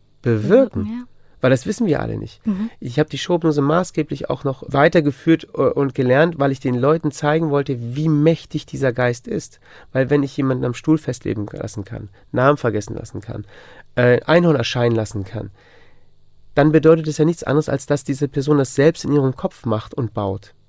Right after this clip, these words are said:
Speaker 1: Also die Wahrnehmung sich verändert.
Speaker 2: Mhm.
Speaker 1: Was kann ich denn da noch verändern? Was
Speaker 2: Das
Speaker 1: kann ich denn noch
Speaker 2: ja.
Speaker 1: mit meinem Geist verändern, wenn ich das kann?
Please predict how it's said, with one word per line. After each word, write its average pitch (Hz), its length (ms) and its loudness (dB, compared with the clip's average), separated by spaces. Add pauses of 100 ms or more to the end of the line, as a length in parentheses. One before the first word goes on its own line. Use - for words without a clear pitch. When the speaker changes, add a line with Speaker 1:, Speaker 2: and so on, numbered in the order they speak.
(120)
Speaker 1:
Also 127 120 0
die 120 160 -2
Wahrnehmung 143 360 4
sich 123 180 -12
verändert. 107 500 -4
Speaker 2:
Mhm. 214 180 0 (220)
Speaker 1:
Was 156 260 0
kann 175 180 0
ich 165 80 -2
denn 160 100 4
da 156 80 4
noch 190 200 0
verändern? 107 520 -4 (800)
Was 156 140 2
Speaker 2:
Das 202 100 -8
Speaker 1:
kann 185 140 2
ich 170 80 0
denn 170 160 2
noch 202 160 0
Speaker 2:
ja. - 40 0
Speaker 1:
mit 156 120 2
meinem 143 160 2
Geist 135 280 -2
verändern, 113 460 -4
wenn 117 80 0
ich 113 140 -6
das - 240 -8
kann? 117 260 -16